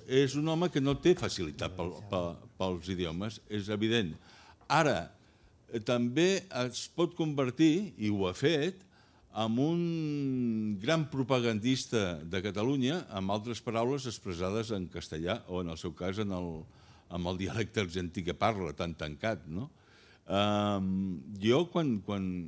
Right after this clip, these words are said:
i mira que sóc, eh, activista en aquest sentit, no? Però, mm,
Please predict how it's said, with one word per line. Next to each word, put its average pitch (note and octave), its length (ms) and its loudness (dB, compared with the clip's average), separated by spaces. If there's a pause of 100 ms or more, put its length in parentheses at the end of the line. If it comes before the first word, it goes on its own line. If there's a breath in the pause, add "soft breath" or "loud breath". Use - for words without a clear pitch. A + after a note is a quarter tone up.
i F2 140 -6
mira F#2 180 2
que A#2 140 0
sóc, A2+ 400 2
eh, G2 400 6
activista G#2 480 0
en F#2 80 0
aquest E2+ 240 -4
sentit, E2+ 320 -2
no? A#2 240 0
Però, A2 220 2 (420)
mm, G#2+ 320 -2